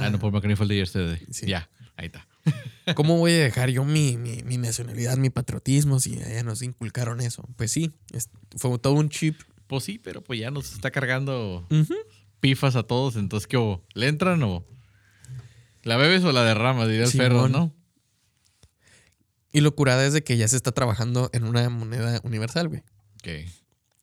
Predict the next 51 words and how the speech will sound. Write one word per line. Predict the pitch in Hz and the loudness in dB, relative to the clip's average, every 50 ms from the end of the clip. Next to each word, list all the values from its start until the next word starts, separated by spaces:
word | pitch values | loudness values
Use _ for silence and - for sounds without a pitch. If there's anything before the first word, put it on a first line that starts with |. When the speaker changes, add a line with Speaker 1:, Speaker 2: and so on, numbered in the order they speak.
| _ _ _ _ _ _ - _ | _ _ _ _ _ _ -14 _
Speaker 2:
Que | - 127 | 0 0
las | 120 117 110 - | 2 2 0 -2
criptocu-, | - 113 - - 117 - - 120 120 117 107 107 113 110 117 120 | -4 -6 -4 -4 -4 -4 -2 -4 -4 -4 -4 -4 -6 -6 -4 -2
Speaker 1:
Pensé | 117 135 | -2 0
Speaker 2:
este | 127 - 143 135 | 2 2 2 2
Speaker 1:
que | 160 156 | 4 2
los | 139 123 - | 2 0 0
criptos | - 135 127 - 143 135 - | 0 -2 -2 0 -2 -2 0
iban | 147 143 143 139 | 0 0 0 0
por | - 110 101 107 | -2 -2 -2 0
ese | 107 123 | 2 2
Speaker 2:
Ajá. | 120 117 | 2 2
Speaker 1:
lado, | 120 131 139 139 139 | 4 2 2 0 0
pero | - 110 101 95 90 | -2 -2 -2 -2 -2
como | 95 92 92 95 | -4 -2 -2 0
no | 101 110 | 0 -2
pudieron | 110 - 120 113 110 113 117 120 120 113 107 98 90 85 80 | -2 -2 -2 0 0 0 0 0 0 0 0 0 -2 0 2
Speaker 2:
Fue | 156 | 2
un | 160 165 | 4 4
experimento, | 180 170 - - 143 123 123 131 139 143 - 131 117 | 2 2 2 2 2 2 4 2 2 2 0 0 0
güey. | 113 110 98 | 0 0 0
Speaker 1:
Ujú. | 101 110 | 0 2
Speaker 2:
Y | 120 | 2
como | 120 113 101 107 | 2 0 -2 -2
todo | - 123 135 | -2 -2 -2
experimento, | 139 - - 127 120 127 127 127 - 151 156 170 - _ _ _ _ _ _ _ _ _ | -2 -2 -4 -4 -2 -2 -2 -2 -2 -4 -6 -6 -10 _ _ _ _ _ _ _ _ _
tuvo | 131 123 117 107 | -2 -2 -2 -2
fallas. | - 117 113 120 107 - - - - _ | -2 -2 -2 -2 -4 -6 -10 -16 -16 _
Speaker 1:
Ujú. | 107 110 139 175 - | -8 -6 -6 -6 -4
Speaker 2:
No | 120 123 117 | -4 -4 -4
fue | 113 131 120 | -2 -2 0
el | 123 | 0
experimento | 123 - - 123 113 110 110 110 110 - 123 120 123 120 113 110 113 113 107 - - - - _ | -2 -2 -2 -4 -4 -2 -6 -6 -6 -2 -2 0 2 2 0 0 -2 -6 -10 -14 -18 -20 -20 _
que | - 123 120 117 110 113 117 117 | -8 -8 -6 -6 -6 -6 -6 -6
todo | - - 117 117 | -4 -2 -2 0
mundo | 120 123 123 120 117 117 117 113 | 0 0 0 2 2 2 2 2
pensó | - 107 104 101 - 110 107 | 2 -2 -6 -6 -8 -8 -8
que | - 110 | -6 -4
iba | 110 110 110 110 | -4 -2 -2 -4
a | 104 | -6
funcionar, | - 117 - - - 107 113 117 113 104 | -8 -12 -12 -10 -10 -8 -6 -6 -6 -6
güey. | - - - _ _ _ _ _ _ _ _ _ _ _ _ _ _ _ _ _ _ _ _ _ _ _ _ - - | -8 -12 -18 _ _ _ _ _ _ _ _ _ _ _ _ _ _ _ _ _ _ _ _ _ _ _ _ -20 -18
Speaker 1:
Y | - - | -18 -12
también | - 135 123 123 127 | -10 -8 -6 -4 -4
aquí | 127 - - 123 | -4 -4 -4 -4
hicieron | 110 135 131 135 131 127 | -2 0 0 0 0 0
algo | 123 123 127 131 127 123 113 101 85 80 78 65 58 - _ | 0 0 0 0 0 2 0 0 -2 -4 -6 -8 -10 -10 _
por | 98 98 | -4 -2
el | 98 95 | -2 -2
tratado | 104 90 - 101 104 110 113 117 117 | -2 -4 -2 -2 -2 0 0 0 0
del... | 110 95 85 76 76 71 65 62 60 57 52 50 - 92 | 0 0 -2 -4 -6 -10 -12 -14 -16 -16 -16 -18 -18 -20